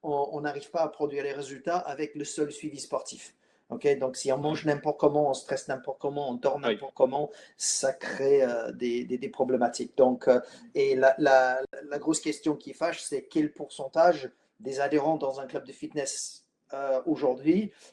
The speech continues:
Speaker 1: euh, sont dépistés à ces niveaux. Et quand je dis dépistés, en fait, je parle d'une évaluation sur vingt et un questions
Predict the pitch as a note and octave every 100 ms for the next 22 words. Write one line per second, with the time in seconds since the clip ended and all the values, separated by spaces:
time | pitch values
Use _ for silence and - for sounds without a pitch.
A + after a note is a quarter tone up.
0 | _ C#3 C3+ - D3+ C3 D#3 D#3 D#3 -
1 | D#3+ F#3+ - C#3 - C#3 C3 C#3 F3 D3
2 | - B2+ C3 C3+ C#3+ C#3 C3+ - D#3 B2+
3 | C3+ - D3 D3 B2+ A2+ _ _ C3 B2+
4 | C3+ C3+ C3 C3 B2+ D#3+ D3 - A#2+ C#3
5 | C#3 C#3+ C3 B2 C3 - D3+ F3